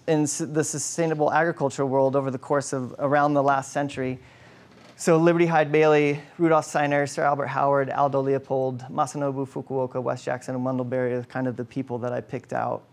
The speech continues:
um, over the course of the last century. Um, and so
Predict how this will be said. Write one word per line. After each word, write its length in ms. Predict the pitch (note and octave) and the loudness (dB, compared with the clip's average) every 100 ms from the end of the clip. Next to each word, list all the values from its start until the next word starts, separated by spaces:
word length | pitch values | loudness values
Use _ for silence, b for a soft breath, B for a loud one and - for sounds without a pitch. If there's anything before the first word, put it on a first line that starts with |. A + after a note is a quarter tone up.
| - | -8
um, 360 | B2 A#2 A#2 - | -4 -4 -6 -8
over 160 | C3+ B2 | -8 -8
the 80 | A#2+ | -8
course 320 | - B2+ - | -6 -6 -6
of 160 | A#2+ - b b b b b | -12 -14 b b b b b
the 80 | D3 | 0
last 280 | C#3+ C3+ - | 0 0 -2
century. 500 | F#3 F#3 D#3+ C#3+ C#3+ b b b - | -4 -2 -4 -4 -6 b b b 0
Um, 480 | D#3+ C#3+ C3+ D3 C#3+ _ - - | 4 4 2 -2 -8 _ -8 -4
and 120 | E3 | 0
so 440 | F3+ E3 D#3 C3 | 2 2 0 -10